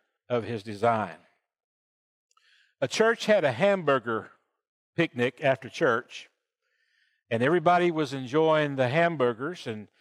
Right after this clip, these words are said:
they were looking at 'em, but, but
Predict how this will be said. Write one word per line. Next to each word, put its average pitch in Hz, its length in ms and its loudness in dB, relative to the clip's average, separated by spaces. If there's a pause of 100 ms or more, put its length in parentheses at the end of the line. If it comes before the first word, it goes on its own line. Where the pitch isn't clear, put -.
(220)
they 139 100 0
were 123 80 0
looking 135 340 0
at 135 200 2
'em, 170 120 -2
but, 123 240 0 (640)
but 135 260 0